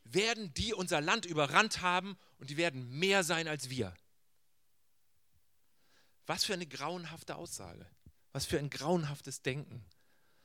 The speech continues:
Und wie erschreckend bekannt kommt mir das vor. Wie erschreckend bekannt.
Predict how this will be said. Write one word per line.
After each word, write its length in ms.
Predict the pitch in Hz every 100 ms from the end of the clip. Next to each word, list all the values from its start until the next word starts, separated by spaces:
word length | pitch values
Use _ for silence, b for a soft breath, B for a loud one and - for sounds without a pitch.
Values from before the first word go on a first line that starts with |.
| b
Und 280 | 135 143 -
wie 360 | 151 151 123 135 - _ _ _
erschreckend 800 | 135 - - 170 170 139 135 -
bekannt 520 | 143 - - 135 -
kommt 200 | - 107
mir 100 | 101
das 140 | 95 90
vor. 320 | - 92 92 _ _ _ _ _
Wie 80 | -
erschreckend 540 | 143 - - 196 160 -
bekannt. 460 | 139 131 95 -